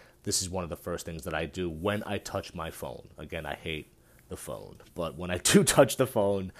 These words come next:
um, this is one of the first things that I do. So, um, having that routine, you could do it either in the morning or at night.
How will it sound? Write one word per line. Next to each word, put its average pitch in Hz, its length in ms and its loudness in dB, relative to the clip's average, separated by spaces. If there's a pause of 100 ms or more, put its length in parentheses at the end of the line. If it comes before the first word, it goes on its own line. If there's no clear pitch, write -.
(420)
um, 95 500 -2 (720)
this 131 180 4
is 107 80 0
one 113 140 2
of 98 60 -2
the 101 60 0
first 98 240 -4
things 85 180 -6
that 82 120 -2
I 82 100 -2
do. 107 300 4 (560)
So, 123 600 4 (920)
um, 107 520 -2 (100)
having 147 340 -2
that 135 180 4
routine, 117 880 -2
you 143 100 0
could 160 160 2
do 151 140 6
it 123 60 4
either 113 200 2
in 113 200 0
the 104 60 0
morning 120 640 2 (260)
or 101 280 0
at 92 220 0
night. 78 320 -6